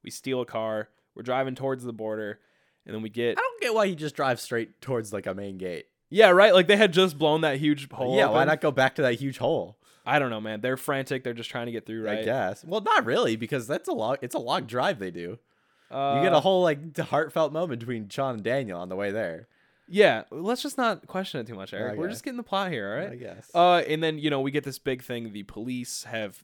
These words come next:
Speaker 1: blocked off the border. They're all here. They're all pointing their guns at you. They say, "Surrender." And you have now the choice to either surrender yourself or to just b-, plow
Speaker 2: Power
Speaker 1: your way
Speaker 2: through.
Speaker 1: through there. What did you do, Eric?
Speaker 2: I surrendered.
Speaker 1: I also surrendered.
Speaker 2: I really wanna know what happens when you play Earth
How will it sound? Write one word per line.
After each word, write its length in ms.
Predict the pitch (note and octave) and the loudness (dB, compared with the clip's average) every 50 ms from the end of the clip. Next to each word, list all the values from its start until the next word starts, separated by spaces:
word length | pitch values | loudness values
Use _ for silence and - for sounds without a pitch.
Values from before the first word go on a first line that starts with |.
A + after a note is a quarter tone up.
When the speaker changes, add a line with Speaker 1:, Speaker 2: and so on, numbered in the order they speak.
| _ _ - | _ _ -20
Speaker 1:
blocked 500 | C#3 - A#2 A#2+ B2 B2 B2+ B2 - - | -16 -10 -6 -2 -2 -2 -2 -4 -6 -10
off 280 | - A2 G#2 G2+ - _ | -8 -8 -8 -8 -8 _
the 80 | G2 | -16
border. 400 | F2 F#2+ F2+ E2+ E2+ E2 E2 G#2 _ | -14 -12 -14 -14 -14 -16 -20 -20 _
They're 200 | - G2+ F#2+ G#2 | -8 -6 -4 -2
all 240 | A2+ A#2+ B2 A#2+ A#2+ | -2 0 0 0 -2
here. 400 | A2 A2 G#2+ G#2+ G#2 G#2 G2+ G#2 - | -4 -8 -8 -8 -6 -6 -8 -10 -10
They're 160 | - F#2+ G#2+ | -10 -8 -6
all 140 | G#2+ G#2+ G2 | -6 -6 -8
pointing 260 | - - G#2+ G2 F2 | -8 -12 -12 -12 -12
their 80 | F#2 | -14
guns 280 | F#2+ F#2 F#2+ F#2 F#2 F2+ | -12 -12 -14 -14 -14 -16
at 40 | D2 | -16
you. 220 | C2+ F2 F2+ E2+ | -16 -16 -16 -16
They 140 | E2+ F2+ F2+ | -16 -16 -16
say, 180 | - - F2+ F2+ | -14 -16 -16 -14
"Surrender." 720 | - - F2 F2+ G2 G2 G#2 G2+ G2 G#2 G2+ G2 G2 - _ _ _ _ _ _ _ _ _ _ | -14 -14 -12 -12 -10 -10 -10 -10 -10 -10 -10 -10 -12 -14 _ _ _ _ _ _ _ _ _ _
And 380 | F#2+ F2+ F2 F2 F2+ F2 D#2+ - - | -16 -14 -14 -12 -14 -14 -16 -18 -18
you 160 | F#2 F2+ F2 | -16 -16 -14
have 300 | D#2+ E2+ F2+ F2+ F2+ _ | -14 -14 -14 -16 -16 _
now 180 | G2+ G#2+ G#2 G#2 | -12 -10 -10 -10
the 80 | G2 G2+ | -10 -12
choice 420 | - - C#3+ C3+ C3 B2+ B2+ - | -10 -4 -2 -2 -2 -2 -6 -10
to 120 | - - E2+ | -16 -14 -12
either 220 | E2+ G2+ G2+ G2 | -12 -10 -12 -12
surrender 400 | - - - A2+ B2 D3 E3+ F3+ | -12 -12 -10 -6 -6 -4 -4 -2
yourself 480 | F3+ F3 E3+ E3+ - F#3+ F3+ F3+ F3+ - _ | -2 -2 -4 -4 -4 -4 -4 -4 -4 -8 _
or 240 | - A2 G#2 G2+ G2 | -12 -8 -8 -8 -8
to 160 | - - - A#2+ B2+ | -10 -16 -20 -20 -14
just 300 | - A#2+ A#2 A2 - - _ _ | -8 -6 -6 -6 -8 -10 _ _
b-, 280 | - _ _ _ C#3 _ | -20 _ _ _ -12 _
plow 180 | - A#2+ F#2+ - | -6 -6 -6 -6
Speaker 2:
Power 360 | - - - D3+ D#3 D#3+ E3+ | -8 -4 0 2 4 4 4
Speaker 1:
your 100 | E3+ E3 | 4 2
way 140 | D#3 C#3+ C3 | 2 0 -2
Speaker 2:
through. 80 | G2+ E2+ | -4 -8
Speaker 1:
through 120 | A2+ G2+ | -12 -12
there. 240 | F#2+ F2+ E2+ D#2+ E2+ _ _ _ _ _ _ _ | -10 -12 -12 -14 -16 _ _ _ _ _ _ _
What 220 | _ A#2 C3 C#3 C#3 | _ -4 -4 -4 -4
did 160 | - C#3 B2 | -8 -12 -10
you 100 | A#2+ A2+ | -12 -10
do, 200 | G2+ G2 F2+ F2 | -8 -8 -8 -8
Eric? 180 | E2+ F2 F2 G2+ | -8 -8 -6 -4
Speaker 2:
I 160 | G#2 G2+ G2+ | -4 -4 -4
surrendered. 480 | G2 - F#2 F2 D2+ C#2+ - C2+ - - _ _ | -6 -10 -12 -12 -12 -12 -14 -18 -20 -20 _ _
Speaker 1:
I 120 | - C3+ C#3 | -2 0 0
also 320 | - C#3 C3+ C3 - B2+ | 2 0 0 -2 -4 -8
surrendered. 340 | A#2+ - - G#2 G2+ G2+ A#2+ | -10 -10 -10 -10 -8 -6 -4
Speaker 2:
I 40 | D3 | -4
really 260 | D#3+ F#3 F#3 E3+ D#3 | -2 0 0 0 0
wanna 280 | C3 A#2 A#2 A2+ G#2 | 2 0 0 0 0
know 120 | G2+ G2 F#2 | -2 -4 -4
what 120 | F2 E2+ | -4 -4
happens 280 | F2+ F2 D#2+ - _ - | -6 -8 -12 -14 _ -16
when 80 | - - | -16 -16
you 60 | - | -16
play 180 | _ - - - | _ -16 -14 -14
Earth 140 | - G#2 | -16 -16